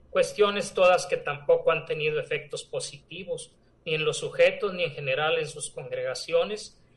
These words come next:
favoreciendo en cambio la disgregación social, la pérdida de identidad, la proliferación de enfermedades como las llamadas metabólicas, las cardiovasculares, el cáncer, entre otras.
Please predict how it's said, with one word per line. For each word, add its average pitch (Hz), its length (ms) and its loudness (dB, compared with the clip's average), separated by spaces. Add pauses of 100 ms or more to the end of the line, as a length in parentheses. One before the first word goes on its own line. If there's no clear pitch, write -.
(160)
favoreciendo 160 640 0
en 143 160 -4
cambio 165 460 0
la 151 140 -2
disgregación 127 800 -8
social, 147 720 -6 (360)
la 160 200 0
pérdida 165 380 6
de 139 120 0
identidad, 135 880 -4 (260)
la 165 180 0
proliferación 151 800 2
de 156 80 2
enfermedades 147 880 -4
como - 180 -16
las 117 180 -4
llamadas 131 440 -4
metabólicas, 156 840 -4
las - 180 -10
cardiovasculares, 135 1300 -6
el - 80 -20
cáncer, 135 460 -6
entre - 320 -12
otras. - 640 -8